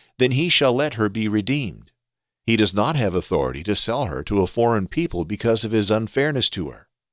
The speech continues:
If he designates her for his son, he shall deal with her according to the custom of daughters.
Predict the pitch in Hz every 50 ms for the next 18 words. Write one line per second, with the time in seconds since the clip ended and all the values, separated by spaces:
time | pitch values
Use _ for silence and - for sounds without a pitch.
0 | _ _ _ - - - - - _ _ 113 107 117 113 104 95 117 117 123 123
1 | 127 123 113 113 110 113 117 - - - 113 120 143 165 - - 98 82 80 80
2 | - - - 113 110 117 147 160 180 - _ _ - 120 117 - 135 123 113 104
3 | 135 160 202 202 135 98 82 - 90 82 80 92 95 - - 113 113 123 127 123
4 | 135 131 143 - - 90 87 - - 104 110 120 117 120 151 160 180 185 - 95
5 | - - - - - -